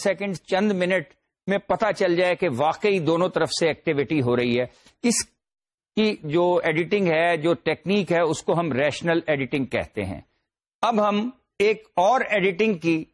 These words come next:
قسم کی بات کرتے ہیں جس کو ڈائنامک ایڈیٹنگ کہتے ہیں۔ اب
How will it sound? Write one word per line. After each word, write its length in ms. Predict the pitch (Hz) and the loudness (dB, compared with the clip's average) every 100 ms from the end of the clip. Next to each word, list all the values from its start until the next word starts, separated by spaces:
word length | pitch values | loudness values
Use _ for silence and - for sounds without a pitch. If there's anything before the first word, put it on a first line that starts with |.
| _ _ _ _ | _ _ _ _
قسم 280 | 214 - 214 | -2 0 -2
کی 160 | 202 190 | 0 0
بات 280 | 147 147 - | 0 0 -2
کرتے 300 | 143 - 160 | -4 -2 0
ہیں 200 | 156 156 - 131 | 0 0 -2 -2
جس 180 | 185 - | -2 -2
کو 160 | 185 165 104 | 0 0 0
ڈائنامک 840 | 131 135 127 123 139 170 196 - | 0 2 4 4 4 2 0 -2
ایڈیٹنگ 420 | 151 127 117 117 104 | -2 -2 -2 -2 -2
کہتے 340 | 95 - 92 | -4 -6 -8
ہیں۔ 140 | 87 - _ _ _ _ _ | -8 -12 _ _ _ _ _
اب 120 | 202 | -4